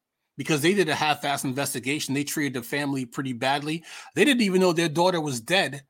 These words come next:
until they went to her house and there was a note, "Oh, yeah, if you're here for your daughter,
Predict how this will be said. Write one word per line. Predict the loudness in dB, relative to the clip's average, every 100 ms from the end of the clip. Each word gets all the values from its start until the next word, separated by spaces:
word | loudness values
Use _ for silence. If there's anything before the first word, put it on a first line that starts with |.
| _ _ _ _ 0
until | 2 4 4 4
they | 4
went | 2 2
to | 0
her | 2
house | 2 2 2 0 -6 -8 _ _ _ _ _ _
and | 2
there | 4 4
was | 2
a |
note, | 2 4 4 4 -4 _
"Oh, | 4 4
yeah, | 4 2
if | 0
you're | -2
here | -2 -2
for | -6
your | -4 -2
daughter, | 0 0 -2